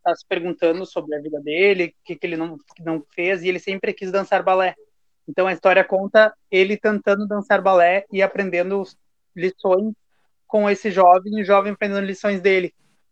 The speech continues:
E, nossa, tem vários baques, assim, que tu fica, "Meu Deus, não acredito." É uma, é mu-, eu choro em todo episódio, é muito bonito mesmo, assim. Eu aconselho todo mundo ver, mesmo que seja em coreano, sabe?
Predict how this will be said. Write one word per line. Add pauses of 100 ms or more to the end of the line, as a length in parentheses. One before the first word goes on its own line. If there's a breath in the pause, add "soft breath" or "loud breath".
(140)
E,
nossa,
tem
vários
baques,
assim,
que
tu
fica,
"Meu
Deus,
não
acredito."
É
uma,
é
mu-,
eu
choro
em
todo
episódio,
é
muito
bonito
mesmo,
assim.
Eu
aconselho
todo
mundo
ver, (440)
mesmo
que (120)
seja (140)
em
coreano,
sabe?